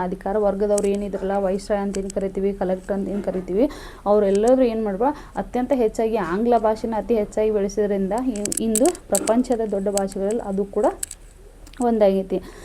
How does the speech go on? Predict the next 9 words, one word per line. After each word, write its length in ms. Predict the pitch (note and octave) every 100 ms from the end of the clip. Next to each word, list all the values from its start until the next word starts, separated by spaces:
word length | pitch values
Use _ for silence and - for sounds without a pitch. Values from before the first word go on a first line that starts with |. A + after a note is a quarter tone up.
| - -
ಅದಕ್ಕೆ 280 | G#3 -
ಮುಖ್ಯ 220 | A3 A#3+ B3+
ಕಾರಣ 320 | A#3+ A3 A#3
ಏನ್ 180 | A3+ A#3
ಹೇಳ್ರಿ, 320 | A3+ A3+ D#4+ F#4+ - -
ಅವರ 260 | G3+ G#3 E4 - -
ಸಂಕಲ್ಪ 480 | - F#3+ F#3 A#3 A#3
ಆಗಿರ್ಬೋದು, 520 | A3+ G#3+ G3+ G#3 A3
ದೃಢ 180 | F#3 G3